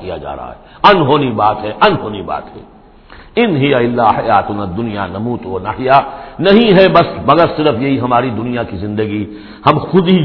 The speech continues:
مرتے ہیں، خود ہی زندہ رہتے ہیں، "وَمَا نَحْنُ بِمَبْعُوثِينَ"، ہمیں دوبارہ اٹھایا نہیں جانا ہے۔ "إِنْ هُوَ إِلَّا رَجُلٌ افْتَرَىٰ عَلَى اللَّهِ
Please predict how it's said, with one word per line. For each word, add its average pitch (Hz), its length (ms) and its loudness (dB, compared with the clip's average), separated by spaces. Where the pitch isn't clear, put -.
مرتے 151 460 2
ہیں، 165 140 4
خود 151 240 2
ہی 156 60 6
زندہ 127 320 2
رہتے 113 320 -2
ہیں، 120 100 0
"وَمَا 117 300 2
نَحْنُ 131 320 -2
بِمَبْعُوثِينَ"، 113 840 0
ہمیں 131 180 0
دوبارہ 113 340 2
اٹھایا 107 400 2
نہیں 127 360 2
جانا 71 240 -10
ہے۔ 58 120 -16
"إِنْ 247 140 6
هُوَ 180 220 8
إِلَّا 156 300 6
رَجُلٌ 151 340 4
افْتَرَىٰ 143 460 6
عَلَى 131 240 6
اللَّهِ 143 220 6